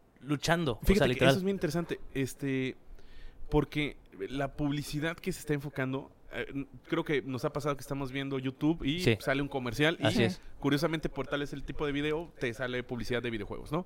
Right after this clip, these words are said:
Speaker 1: Correcto.
Speaker 2: Eh, pero prácticamente son películas.
Speaker 1: Sí,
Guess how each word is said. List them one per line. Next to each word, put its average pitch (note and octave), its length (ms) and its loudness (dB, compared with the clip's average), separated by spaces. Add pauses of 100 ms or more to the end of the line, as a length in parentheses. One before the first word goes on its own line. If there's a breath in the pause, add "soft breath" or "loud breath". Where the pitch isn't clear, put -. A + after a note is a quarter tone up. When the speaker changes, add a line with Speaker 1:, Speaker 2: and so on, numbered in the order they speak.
Speaker 1:
Correcto. - 280 0 (120)
Speaker 2:
Eh, C3+ 540 6 (580)
pero C3+ 180 4
prácticamente - 360 -2
son A3 120 -2
películas. G#3+ 640 0 (240)
Speaker 1:
Sí, F#3 320 6